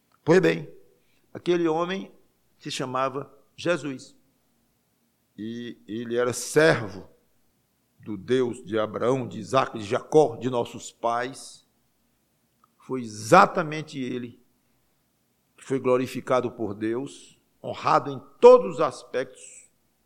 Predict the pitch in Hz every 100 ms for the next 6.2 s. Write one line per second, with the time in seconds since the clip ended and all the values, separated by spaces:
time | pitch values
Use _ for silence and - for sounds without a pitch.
0 | _ _ _ _ _ _ - 113 - 135
1 | - 117 123 120 - - - 135 180 170
2 | 143 127 - 110 120 139 143 _ _ _
3 | _ _ _ _ _ _ _ _ _ _
4 | _ _ _ _ _ _ _ _ - -
5 | 156 139 131 147 147 143 - 123 131 135
6 | 131 127